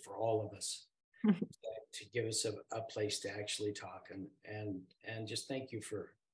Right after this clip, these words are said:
Speaker 1: for <laughs> your kindness. Just thank you.
Speaker 2: Yeah. Well, thank you so much. Any final thoughts before we, before we wrap up?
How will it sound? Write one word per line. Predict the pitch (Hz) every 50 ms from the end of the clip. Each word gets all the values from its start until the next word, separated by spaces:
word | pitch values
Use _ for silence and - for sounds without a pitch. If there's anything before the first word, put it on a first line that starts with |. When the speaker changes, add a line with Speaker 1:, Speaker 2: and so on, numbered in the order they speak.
| _ _
Speaker 1:
for | - 117 117 -
<laughs> | -
your | 175 147 131 117 -
kindness. | - - 110 104 104 101 98 101 98 - - - -
Just | - - 110 - - - - _ _ _ _ - - - - - - _ -
thank | 127 110 101 - -
you. | 92 - - _ _ _ _ _ _ _ _ _ _ _ _
Speaker 2:
Yeah. | 254 262 285 220 220 254 226 - - _ _ -
Well, | 226 226 226 233
thank | - 214 220 226 220 254
you | 240
so | 226 - 240
much. | 233 226 202 - -
Any | - 214 240 285 339 -
final | - 269 262 262 262 247 254
thoughts | - 233 220 208 - - - -
before | 180 175 - 180 180 180 180
we, | 180 175 170 170 170 170 - _ _ _ _ _ _
before | - 190 185 185
we | 180 170
wrap | 170 160 160 156 160 156
up? | 151 - -